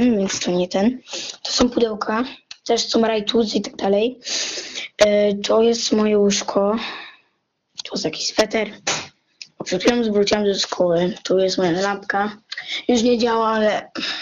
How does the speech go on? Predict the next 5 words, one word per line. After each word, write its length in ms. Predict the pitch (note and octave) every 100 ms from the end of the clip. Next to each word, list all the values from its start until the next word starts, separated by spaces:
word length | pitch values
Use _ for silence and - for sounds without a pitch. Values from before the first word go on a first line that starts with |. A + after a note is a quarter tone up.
| - - - - _ - -
coś 160 | - F3+
z 80 |
nią 220 | G3 F#3 F3+
zrobiłam. 540 | F3+ F3+ F#3 F#3 G3 - - - _ _ - - - - - - - - - - - -
E, 420 | G#3+ G#3 G3+